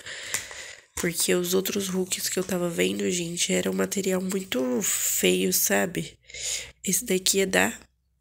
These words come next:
da Marvel, ó. Tá escrito aqui, bem escrito no pezinho dele, algumas informações. Ele amou, gente.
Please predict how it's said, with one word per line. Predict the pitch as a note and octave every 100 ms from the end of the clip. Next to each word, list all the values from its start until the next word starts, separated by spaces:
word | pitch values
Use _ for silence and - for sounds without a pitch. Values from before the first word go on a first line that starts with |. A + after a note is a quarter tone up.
| - - - - - - - - - - - - - - -
da | F#3+ F#3+
Marvel, | F3+ F3+ F3 F#3 F#3+ F3
ó. | E3+ E3+ E3+ - - -
Tá | - F3+
escrito | F#3+ - F#3+ F#3 F#3
aqui, | F#3+ F#3+ - F#3
bem | F#3 F3+ F#3+
escrito | - - F#3+ F#3
no | F3+
pezinho | F3+ F#3 F3+ F3+ F3
dele, | F3 F3 F3
algumas | F#3+ F#3+ F#3 F#3 F#3+
informações. | F#3 F#3 F3+ F3+ F#3 - F3+ F3 G3+ G#3+ - - _ - - - - - - - - - _ _ - - - - -
Ele | G#3+
amou, | G3 G#3+ A#3+ G3 D#3+
gente. | F3 E3 D#3+ - -